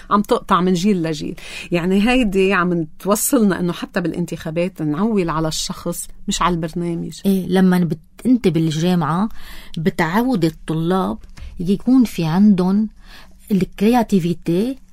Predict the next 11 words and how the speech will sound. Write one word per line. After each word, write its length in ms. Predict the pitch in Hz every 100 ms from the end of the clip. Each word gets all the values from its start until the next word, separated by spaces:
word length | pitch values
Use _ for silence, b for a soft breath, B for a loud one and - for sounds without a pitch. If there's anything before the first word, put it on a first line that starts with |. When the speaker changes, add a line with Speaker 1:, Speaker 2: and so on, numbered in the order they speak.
| -
Speaker 2:
عبر 440 | 143 131 180 226 214
المجموعة. 680 | 208 170 165 160 160 143 147 175
يعني 320 | 190 156 - - -
رح 120 | 170
فسر 280 | - 202 -
كيف 240 | - -
قصدي. 280 | 180 - -
Speaker 1:
نعم. 120 | 175 147 B B B
Speaker 2:
اعتبري 320 | 165 226 202
أنا 360 | - 220 233 269 -
عندي، 500 | - 202 165 175 156